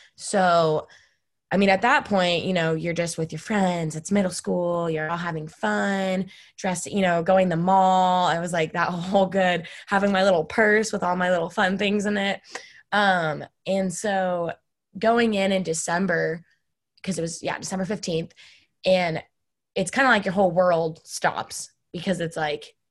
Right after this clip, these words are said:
I remember going in, and when she came in the room, it wasn't even my, um, normal doctor at the time. My normal doctor was Doctor Saul, but this was,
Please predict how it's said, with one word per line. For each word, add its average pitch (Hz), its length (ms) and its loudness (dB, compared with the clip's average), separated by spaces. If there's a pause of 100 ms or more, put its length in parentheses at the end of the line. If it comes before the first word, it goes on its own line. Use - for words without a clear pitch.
(100)
I 170 120 0
remember 165 340 -2
going 165 320 -2
in, 165 120 -4
and 160 140 -4
when 160 120 -4
she 165 220 -6
came 165 280 -4
in 160 80 -4
the 156 100 -4
room, 151 300 -4
it 139 60 -4
wasn't 170 260 -2
even 160 180 -4
my, 151 260 -2
um, 156 420 -6 (280)
normal 180 260 0
doctor 156 300 -2
at 175 100 -4
the - 60 -18
time. 190 300 -4 (300)
My 185 60 -2
normal 165 200 -2
doctor 156 200 -4
was 160 80 -8
Doctor 156 220 -8
Saul, 151 240 -4
but 165 200 -2
this 156 180 -6
was, 147 340 -6